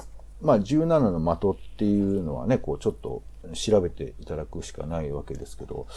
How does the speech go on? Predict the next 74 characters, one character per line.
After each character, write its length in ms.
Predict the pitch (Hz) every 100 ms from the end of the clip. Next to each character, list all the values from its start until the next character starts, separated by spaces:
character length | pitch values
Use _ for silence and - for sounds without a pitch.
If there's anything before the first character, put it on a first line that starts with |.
| - - -
様 240 | - 165 190
々 180 | 156 90
な 60 |
社 160 | - 95
会 180 | 101 101
課 120 | 110
題 160 | 104
に 100 | 85
つ 200 | 82 - 113
い 80 |
て、 500 | 101 - 190 180 113 - 147
ま 140 | 139
あ、 20 | 110 -
こ 140 | 123 120
う 40 |
や 60 | 117
っ 20 |
て 140 | -
こ 400 | - 110 107 101 - - -
う、 40 | 113
芸 240 | 135 156
術 240 | 156 151
ツ 140 | 151 160
ッ 40 | -
コ 140 | -
ミ 160 | 78 69
を 40 |
入 60 | 71
れ 120 | 80
る 80 | 82
っ 20 |
て 240 | - -
い 60 | 95
う 80 | 90
こ 120 | -
と 140 | 135
が、 240 | 117 78 - - - - - - -
な 60 |
ん 40 | -
か 80 |
わ 120 | 80 87
か 160 | 98
り 80 | 95
や 100 | 98
す 120 | -
く 120 | 80
し-、 200 | 73 - - - -
伝 120 | 87
わ 100 | 80
っ 40 | -
た 120 | - 82
り、 240 | 82 76 -
興 160 | 92
味 100 | 78
関 180 | 82 82
心 160 | - 82
を 40 |
持 140 | 87 85
つ、 120 | 80
ま 140 | 73
あ、 20 |
き 180 | 73 -
っ 60 | -
か 160 | 87
け 100 | -
に 80 | 80
な 120 | 87
る 60 | 85
の 60 | 71
か 140 | 104
な 220 | 143 143
と 140 | 139 69
思 240 | 73
っ 40 | 82